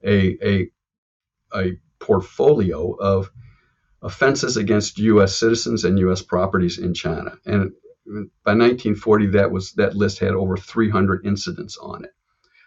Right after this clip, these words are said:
Uh, I had no idea about that, um, that the, the Japanese were that provocative, uh, and continued to be. Said, said, always said,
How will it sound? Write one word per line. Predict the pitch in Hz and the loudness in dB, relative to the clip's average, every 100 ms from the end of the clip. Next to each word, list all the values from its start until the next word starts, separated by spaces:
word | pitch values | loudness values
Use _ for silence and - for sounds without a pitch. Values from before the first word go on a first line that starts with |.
| _ | _
Uh, | 95 - | -6 -2
I | |
had | 156 107 | 0 2
no | 98 95 | 4 4
idea | 95 123 | 2 0
about | 90 - - | -2 -6 -10
that, | - - - _ _ - | -14 -16 -16 _ _ -8
um, | 95 90 - _ _ - - | -6 -4 -6 _ _ -20 -10
that | 92 101 | -8 -4
the, | 95 - | -6 -6
the | - | -8
Japanese | 98 107 98 101 95 | 0 0 0 -2 0
were | 101 | -2
that | 95 107 104 - | 2 2 2 -2
provocative, | 92 98 104 101 85 - - _ - | -2 0 0 -2 -8 -8 -16 _ -8
uh, | 90 | -6
and | 101 98 | -4 -4
continued | - 92 165 143 85 | -4 -2 0 0 0
to | |
be. | - - _ _ _ _ _ | -6 -12 _ _ _ _ _
Said, | - - 104 - - | -6 0 0 -2 -6
said, | - - - | -6 -6 0
always | 117 151 | 0 0
said, | - 117 | 0 0